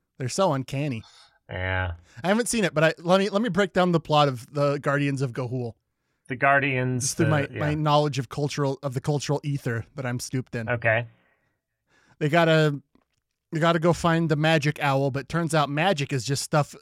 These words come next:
Speaker 1: humans do and already know about.
Speaker 2: Incorrect.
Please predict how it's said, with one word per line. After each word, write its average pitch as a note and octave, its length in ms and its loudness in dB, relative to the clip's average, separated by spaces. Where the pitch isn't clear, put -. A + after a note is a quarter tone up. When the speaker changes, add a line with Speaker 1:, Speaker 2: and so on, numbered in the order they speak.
Speaker 1:
humans D#3 440 2
do C3+ 260 -2
and C3+ 120 -2
already C#3 460 -2
know D#3 200 0
about. A2 320 -8
Speaker 2:
Incorrect. C3+ 680 0